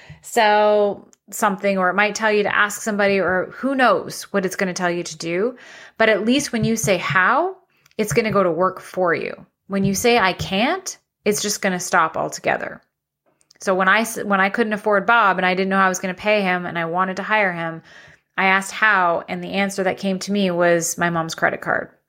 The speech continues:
And that's the solution I went with, and it completely worked out. Now, one of the biggest things that you have to do in the process of investing in yourself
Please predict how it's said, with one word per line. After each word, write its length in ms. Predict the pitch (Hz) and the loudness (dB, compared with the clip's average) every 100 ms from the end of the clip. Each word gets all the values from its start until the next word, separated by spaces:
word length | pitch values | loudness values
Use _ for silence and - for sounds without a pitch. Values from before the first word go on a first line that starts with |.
| _ | _
And 140 | 180 | -2
that's 200 | 180 170 | 0 0
the 80 | 196 | 0
solution 420 | 185 180 185 190 | -2 0 0 2
I 80 | 190 | 2
went 180 | 196 202 | 2 2
with, 220 | 214 196 - | 2 0 -2
and 120 | 185 | -4
it 280 | 175 - - | -4 -6 -12
completely 500 | 180 170 175 - 175 | -12 -2 0 2 0
worked 280 | 165 160 | 0 0
out. 260 | 165 147 - _ _ _ _ _ _ _ _ _ _ _ - - - - - - _ | 0 -2 -4 _ _ _ _ _ _ _ _ _ _ _ -20 -20 -16 -16 -16 -20 _
Now, 400 | 240 233 226 - - _ _ _ - | 2 4 2 0 -12 _ _ _ -2
one 200 | 240 302 | 0 2
of 80 | |
the 60 | 269 | 0
biggest 480 | 208 240 247 247 - | 2 2 2 -2 -2
things 720 | 247 208 175 196 233 - - _ _ _ _ _ _ _ _ _ _ _ | 0 0 -2 -6 -6 -10 -12 _ _ _ _ _ _ _ _ _ _ _
that 180 | 220 214 | 0 0
you 160 | 226 208 | 0 -2
have 320 | - 247 254 | 0 -2 -2
to 140 | 220 | -8
do 520 | 190 247 196 147 196 - _ _ _ - | -2 0 0 -2 -6 -12 _ _ _ 0
in 100 | 240 | 2
the 100 | 233 | 2
process 440 | - 247 240 214 | 0 0 0 -2
of 100 | 196 | -2
investing 640 | 185 180 180 208 - 196 175 | -2 -2 0 0 0 -2 -2
in 100 | 165 | -4
yourself 680 | 156 - - - - - | -6 -2 -2 -4 -8 -20